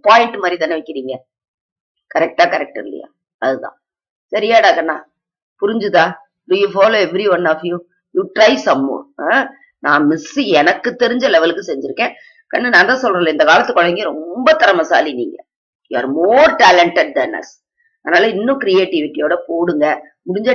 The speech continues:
description பாக்ஸ்ல miss உங்க, நீங்க சொல்லி கொடுத்தது இல்லாம நான் இவ்வளவு கண்டுபிடிச்சிருக்கேன்னு அதுல comment பண்ணுங்க. சரியாடா குட்டீஸ்?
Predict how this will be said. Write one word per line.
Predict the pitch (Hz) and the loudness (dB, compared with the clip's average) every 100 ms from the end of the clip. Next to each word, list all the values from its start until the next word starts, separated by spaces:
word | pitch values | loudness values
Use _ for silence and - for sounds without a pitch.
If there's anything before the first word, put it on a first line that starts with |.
| - | -2
description | - 240 180 196 151 | -6 -10 -6 -6 -2
பாக்ஸ்ல | 139 - 180 175 | -2 -2 -6 -6
miss | 175 - | -6 -6
உங்க, | 143 143 147 | -6 -4 -2
நீங்க | 151 165 160 - - | -2 -2 -6 -10 -12
சொல்லி | - 180 | -6 -2
கொடுத்தது | 202 190 147 | -2 -2 -4
இல்லாம | 147 151 165 - - - | -2 0 -2 -8 -20 -2
நான் | 147 156 | 2 4
இவ்வளவு | 151 143 | 2 0
கண்டுபிடிச்சிருக்கேன்னு | 156 196 202 180 143 135 - | -2 -4 -4 -4 -6 -4 -4
அதுல | 139 131 - | -4 -4 -4
comment | 127 165 233 | -4 -4 -4
பண்ணுங்க. | 190 139 117 117 117 _ _ _ - | -4 -4 -4 -6 -8 _ _ _ -6
சரியாடா | 190 233 214 175 | -2 4 4 4
குட்டீஸ்? | 170 160 143 | 0 -8 -10